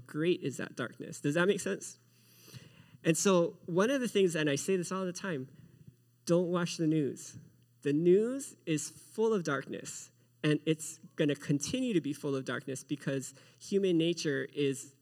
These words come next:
is gravitated toward gossip. That's the flesh. And so if you watch C N N,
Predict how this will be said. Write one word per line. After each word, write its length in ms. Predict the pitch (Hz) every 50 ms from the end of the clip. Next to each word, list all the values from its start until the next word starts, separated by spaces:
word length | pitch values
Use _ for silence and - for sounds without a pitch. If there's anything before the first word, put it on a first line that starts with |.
| _ _ _ _ _ _ -
is 280 | 156 139 131 131 - -
gravitated 840 | 139 - - 151 151 156 170 170 185 - - 156 139 135 131 131 -
toward 500 | - - 139 135 131 127 131 131 - -
gossip. 560 | - 151 160 156 - - - - _ _ - - _ _ _ _ _ _ -
That's 240 | - 151 165 160 -
the 120 | - 165
flesh. 580 | 151 - - - 196 156 120 - - - - - _ _ - - - - - - - -
And 100 | 147 151
so 200 | - - 170 160
if 140 | 160 - 185
you 120 | 190 202
watch 280 | 220 226 220 - - -
C 260 | - - - 233 226
N 80 | 208 196
N, 280 | 180 180 196 214 -